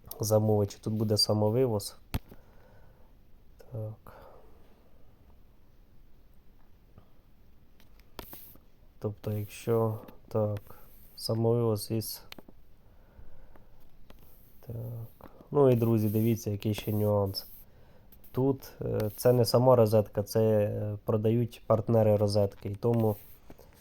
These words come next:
е, буде все одно через Укрпошту чотири дня, через Нову пошту, ну, або через кур'єра там Нової пошти. Тобто до цієї вартості потрібно ще додати, е, вартість доставки. Ну, зрозуміло, що Укрпошта там буде цілу вічність.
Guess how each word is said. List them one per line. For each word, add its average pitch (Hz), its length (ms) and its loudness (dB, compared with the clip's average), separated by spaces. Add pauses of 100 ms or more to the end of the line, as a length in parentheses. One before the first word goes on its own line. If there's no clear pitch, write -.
(160)
е, 104 140 0
буде 113 340 0
все 107 200 0
одно 113 220 2
через 107 320 -2
Укрпошту 123 840 -2
чотири 117 440 2
дня, 110 340 2 (160)
через 104 280 -2
Нову 131 260 2
пошту, 117 560 -4 (100)
ну, 151 120 -6
або 110 240 -2
через 107 260 -4
кур'єра 104 440 0
там 101 240 -10
Нової 101 220 -6
пошти. - 420 -10 (540)
Тобто 113 260 -2
до 110 140 2
цієї 123 340 2
вартості 127 540 0
потрібно 113 480 -2
ще - 180 -2
додати, 107 720 0 (540)
е, 107 60 -2
вартість 107 720 -2
доставки. 104 640 0 (220)
Ну, 131 200 -2
зрозуміло, 113 540 2
що 110 180 -2
Укрпошта 110 600 -2
там 104 220 -2
буде 104 220 -4
цілу 107 280 -2
вічність. 120 560 -6